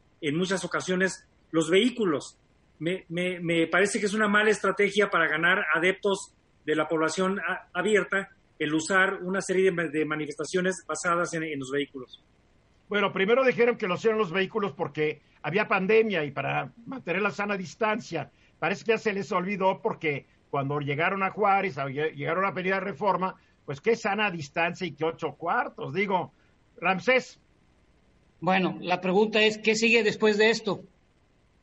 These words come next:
Speaker 3: ¿Por qué los voy a comentar? Porque están bien todo lo que nos estamos manifestando, cualquier persona se puede manifestar, pero el conveniente, ¿qué sigue después?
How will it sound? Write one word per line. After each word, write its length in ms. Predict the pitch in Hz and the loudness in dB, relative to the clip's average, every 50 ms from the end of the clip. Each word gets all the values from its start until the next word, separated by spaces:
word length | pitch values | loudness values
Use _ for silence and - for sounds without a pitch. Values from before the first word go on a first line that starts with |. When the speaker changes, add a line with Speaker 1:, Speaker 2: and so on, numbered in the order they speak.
| _ - | _ -6
Speaker 3:
¿Por 160 | 170 165 160 | -4 -2 0
qué 120 | 170 214 | 2 2
los 140 | 214 220 214 | 4 4 4
voy 120 | 202 214 | 4 4
a 60 | 214 214 | 2 2
comentar? 460 | 208 196 196 190 185 190 208 208 208 - | 2 0 0 0 0 0 -2 -2 -2 -4
Porque 500 | 175 170 156 - 165 170 160 156 160 160 - - - - _ _ _ _ _ _ _ _ | -4 -4 -4 -2 0 0 0 0 -2 -6 -12 -20 -20 -20 _ _ _ _ _ _ _ _
están 320 | - 165 - - 208 214 214 | -8 -6 -2 -2 0 0 2
bien 340 | 214 220 220 226 214 - - | 2 2 4 2 2 0 0
todo 220 | - 214 208 220 | 0 2 4 4
lo 100 | 220 196 | 4 2
que 80 | - 190 | 2 -2
nos 100 | 175 - | -2 -2
estamos 200 | 196 202 208 202 | 0 0 0 0
manifestando, 680 | 196 180 175 160 165 160 156 - 185 185 190 185 190 | 0 0 0 0 -2 -2 -2 0 0 0 0 0 -2
cualquier 300 | 190 170 156 - 190 185 | -2 -4 -2 -2 -2 -4
persona 280 | - 185 151 170 190 185 | -4 -4 -2 0 0 0
se 100 | 190 165 | -2 0
puede 160 | 180 190 185 | 0 0 0
manifestar, 580 | 190 180 160 147 147 151 - - 180 180 - - - | 2 0 0 -2 -4 -4 -4 -4 -4 -4 -6 -6 -4
pero 120 | 170 156 | -4 -4
el 100 | 165 165 | -4 -2
conveniente, 500 | - 185 170 170 175 190 208 196 202 208 | -2 -2 0 0 2 0 0 0 -2 0
¿qué 120 | 214 220 202 | 0 0 0
sigue 280 | - 214 214 214 214 | 2 2 2 2 2
después? 480 | 190 185 170 - - 202 202 196 - | 2 0 -2 -2 -2 -2 -2 -2 -4